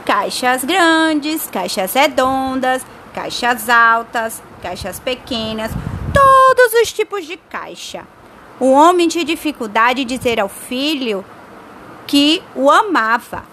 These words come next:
Então, em sua, com suas caixas, ele começou a construir coisas para o seu filho. Ele era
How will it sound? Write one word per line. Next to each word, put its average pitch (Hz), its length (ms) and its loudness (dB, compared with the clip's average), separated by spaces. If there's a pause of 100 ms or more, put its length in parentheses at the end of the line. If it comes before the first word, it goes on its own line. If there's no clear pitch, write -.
(120)
Então, 285 640 -2 (500)
em 453 180 -2
sua, 220 420 -8 (120)
com 427 180 2
suas 254 460 -2
caixas, 277 580 -2 (260)
ele 415 220 -2
começou 415 460 -2
a 359 100 4
construir 339 460 -4 (440)
coisas 262 520 2
para 254 260 2
o 277 40 -6
seu 262 240 -4
filho. 165 560 -12 (600)
Ele 233 340 0
era 233 260 0